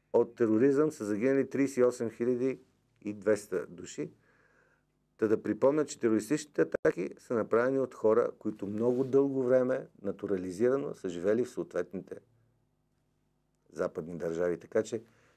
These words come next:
сами си правете изводите. С това, дами и господа, точка на кипене тази вечер, а, приключи.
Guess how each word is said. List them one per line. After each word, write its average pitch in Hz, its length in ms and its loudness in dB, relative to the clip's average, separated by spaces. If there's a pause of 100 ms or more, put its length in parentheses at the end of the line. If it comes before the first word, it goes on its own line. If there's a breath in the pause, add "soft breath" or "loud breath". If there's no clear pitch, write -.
(140 soft breath)
сами 104 240 -6
си - 160 -12
правете 98 360 -4
изводите. 87 380 -10 (400 soft breath)
С - 160 -8
това, 165 140 0
дами 156 220 2
и 139 40 2
господа, 135 520 -2 (1160)
точка 120 320 0
на 104 100 -2
кипене 107 380 -2
тази 101 300 -2
вечер, 92 420 -2 (360)
а, 82 120 -6
приключи. 165 720 -2